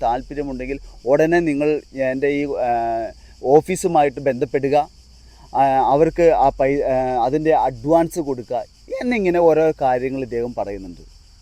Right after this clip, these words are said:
പ്രിയമുള്ളവരെ, അങ്ങനെയൊന്നും, ഏ, എളുപ്പ-, ഏ, ഒരാളെ, ഒരു ടൂറിസ്റ്റ് വ-, വരുന്ന ആൾ ഒരു കമ്പനി കയറിയിട്ട് ഇങ്ങനെ കൊണ്ടുവരാൻ പറ്റുക എന്ന് പറയുന്നതൊക്കെ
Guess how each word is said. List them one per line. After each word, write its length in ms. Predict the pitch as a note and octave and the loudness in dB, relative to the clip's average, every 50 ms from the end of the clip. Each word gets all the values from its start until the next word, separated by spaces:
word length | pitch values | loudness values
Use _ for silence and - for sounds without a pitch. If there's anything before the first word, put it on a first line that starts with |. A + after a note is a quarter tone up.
| - - - - - - | -20 -20 -20 -20 -10 0
പ്രിയമുള്ളവരെ, 640 | F#3 F#3+ F#3+ F3+ F3 D#3+ D3 C#3 C3+ B2+ C3 B2+ A#2 - - _ _ - - | 4 4 4 4 4 2 2 0 0 0 0 -2 -4 -6 -14 _ _ -4 0
അങ്ങനെയൊന്നും, 680 | C#3+ D#3+ F3+ G3 G#3 G3 F3 C#3+ C3+ B2+ C3+ C3+ B2+ - _ - - - | 0 0 2 0 0 0 0 -2 -2 -4 -6 -6 -8 -14 _ -20 -10 -6
ഏ, 40 | B2+ | -6
എളുപ്പ-, 480 | C3 B2 B2 C3 C3+ D3 D3+ - - - | -4 -2 -2 -2 -2 -2 -2 -6 -6 -6
ഏ, 180 | C#3 C3+ C3 | -4 -4 -2
ഒരാളെ, 640 | B2+ C3 C#3 D3 D3 C3+ C3 C3 C3 C#3 C#3+ C#3+ B2+ - - | -2 -2 0 0 0 2 2 0 2 2 0 -2 -2 -6 -8
ഒരു 160 | B2+ C#3+ C#3 D3+ | -8 -8 -6 -8
ടൂറിസ്റ്റ് 520 | - - C3+ C3+ C#3+ D3+ C#3+ - - D#3+ C#3 C#3 | -8 -6 -4 -4 -4 -4 -6 -6 -8 -8 -8 -8
വ-, 240 | B2+ C#3 C#3 C3+ B2+ | -8 -2 -2 -2 0
വരുന്ന 300 | A#2+ B2+ B2+ B2 B2 C3 | 0 -4 -6 -6 -4 -4
ആൾ 380 | B2 A2+ A2+ A#2 A#2+ B2 B2 - - - - | -2 -2 -2 -2 -2 -2 -4 -6 -8 -14 -6
ഒരു 140 | C3 C#3+ D3 - - | -4 -2 -2 -2 -2
കമ്പനി 400 | C3+ B2+ C3 C3 D3+ D3+ E3 D#3 - - | -4 -4 -2 -4 -2 -2 -2 -2 -2 -6
കയറിയിട്ട് 520 | A#2+ A#2 A#2 A2+ A#2 A#2+ A2+ G#2+ - B2 | -6 -4 -4 -4 -6 -8 -8 -10 -8 -8
ഇങ്ങനെ 500 | A#2+ A#2+ - _ _ _ - B2+ B2+ C3+ | -8 -8 -10 _ _ _ -10 -6 -4 -4
കൊണ്ടുവരാൻ 580 | C3 - C#3 B2+ C3+ D3 D3 C#3 B2 B2 B2+ A#2+ | -4 -2 -4 -4 -2 0 0 0 0 0 -2 -4
പറ്റുക 280 | A2+ G#2+ - B2+ B2 | -8 -10 -8 -6 -4
എന്ന് 220 | A#2 A#2 A2+ A2+ A2+ | -4 -4 -4 -6 -6
പറയുന്നതൊക്കെ 600 | A2 A2 G#2+ G#2+ G#2+ A2 G#2+ G#2 - A#2 A2 | -6 -6 -6 -6 -8 -10 -12 -10 -8 -10 -10